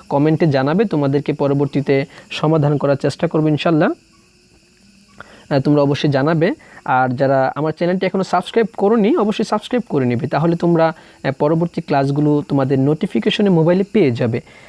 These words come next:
এখন আমরা আসি অক্ষরবৃত্ত ছন্দে। কেমন? আমাদের মাত্রাবৃত্ত ছন্দ নিয়ে আলোচনা করা শেষ, এখন আমরা করব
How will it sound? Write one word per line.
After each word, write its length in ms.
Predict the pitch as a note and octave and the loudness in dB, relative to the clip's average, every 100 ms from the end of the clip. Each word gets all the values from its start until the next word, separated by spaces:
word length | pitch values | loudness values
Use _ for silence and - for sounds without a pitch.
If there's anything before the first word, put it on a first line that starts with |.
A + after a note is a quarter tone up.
| - | -6
এখন 280 | - - B3+ | -6 0 0
আমরা 420 | G3 G3 F#3+ F#3+ - | 2 2 2 0 -4
আসি 360 | D3+ D3 A#3 G4 - | -6 -4 -2 -2 -2
অক্ষরবৃত্ত 580 | D#3+ - A#3 E3+ B2+ B2+ | -4 -2 -2 -2 -2 -8
ছন্দে। 340 | - B2+ A#2+ | -8 -8 -6
কেমন? 380 | C#3 E3+ C4 C#3 - _ _ _ _ | -4 0 0 -2 -6 _ _ _ _
আমাদের 440 | C#3+ C#3 C#3 C#3+ C#3+ _ _ _ | -2 0 2 2 -2 _ _ _
মাত্রাবৃত্ত 500 | C#3 C#3 - D3+ D#3+ | -4 -2 0 0 0
ছন্দ 280 | E3 F3+ F3+ | -2 0 0
নিয়ে 160 | F3+ F3+ | 2 2
আলোচনা 340 | E3+ E3 F3 | 0 0 0
করা 160 | E3+ E3 | 0 0
শেষ, 240 | - D4 | 0 -2
এখন 180 | E3+ D#3 | 0 0
আমরা 180 | D3 D3 | 2 2
করব 300 | - F3+ | 0 0